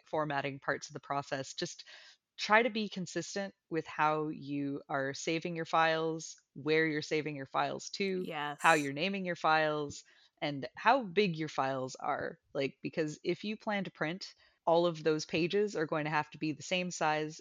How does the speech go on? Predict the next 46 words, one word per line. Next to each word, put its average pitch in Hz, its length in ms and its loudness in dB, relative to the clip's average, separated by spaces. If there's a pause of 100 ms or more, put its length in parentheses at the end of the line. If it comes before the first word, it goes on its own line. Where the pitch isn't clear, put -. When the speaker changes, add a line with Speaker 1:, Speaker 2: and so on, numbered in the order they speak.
(160)
Speaker 1:
in 185 140 -2
the 160 80 -6
printed 143 340 -8
book. - 300 -4 (440)
And 160 240 2
it 185 120 2
helps 220 280 0
a 220 60 -2
lot 214 260 6 (140)
if 175 260 -2
those 165 280 0
pages 160 360 -2
are 156 120 0
already 147 460 0
the 139 100 -6
same 135 300 -8
size 147 500 -4 (160)
in 151 140 -4
your 135 140 -8
computer 147 560 -8
hardware. 147 540 0
<laughs> - 40 -20 (380)
So, - 400 0 (1160)
uh, 151 300 2
I 175 120 6
wish 170 240 2
I 160 120 8
had 165 380 2
made 156 320 -2
sure 156 260 2
of 147 120 -6
that 143 280 4 (200)
to 156 180 0
a 143 80 -2
greater 147 400 0
degree 143 560 -6 (140)
than 151 140 -4
I 139 100 -2
did - 340 0 (140)
when - 160 2
I 147 40 0
was 156 120 0
<laughs> 170 60 6
actually 160 300 0
getting 165 260 -8
started. 139 500 -4